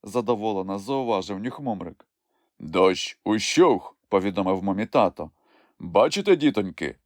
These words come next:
небо розпогодилося, скоро почне світати». Мама Мумітроля тремтіла від холоду, міцно притискаючи до себе свою торбинку. Вона глянула на бурхливе нічне море і запитала:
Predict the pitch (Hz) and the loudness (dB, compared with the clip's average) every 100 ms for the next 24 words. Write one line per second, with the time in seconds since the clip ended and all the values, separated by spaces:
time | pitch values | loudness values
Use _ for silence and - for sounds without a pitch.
0 | - 90 95 98 92 95 - - 101 101 | -14 -2 4 4 6 4 2 -2 -2 -2
1 | - 110 175 120 92 80 - - - _ | 2 4 6 4 -2 -2 -6 -10 -10 _
2 | - - 98 85 95 - 101 101 - - | -10 2 2 4 -2 -2 0 0 -2 -8
3 | 92 104 143 170 - 80 57 _ _ _ | -4 2 4 4 2 -4 -10 _ _ _
4 | _ - 92 170 214 214 208 196 190 185 | _ -8 2 4 4 2 0 -2 -6 -2
5 | 127 143 143 135 - 117 113 98 117 107 | 2 4 4 4 2 -2 -2 -2 0 0
6 | 107 107 - 165 123 95 90 - - 101 | 0 -6 -2 2 2 0 -4 -6 -6 -4
7 | 98 - 95 101 98 95 - 95 95 - | -4 -6 -6 -6 -8 -10 0 2 2 -2
8 | 92 95 95 90 92 - 95 92 92 101 | -6 -2 -2 0 -2 -4 -8 -6 -2 -2
9 | 107 151 120 87 87 - _ - _ 101 | 0 0 0 -6 -12 -14 _ -20 _ -2
10 | 98 95 90 107 123 113 101 101 98 104 | 0 -2 2 4 4 2 0 0 -2 -2
11 | 101 120 110 104 107 - 113 110 135 143 | -2 -2 -2 -4 -6 -6 -6 2 4 4
12 | 135 - - 101 127 170 - 170 127 95 | 2 0 -8 -2 -2 -2 2 4 4 0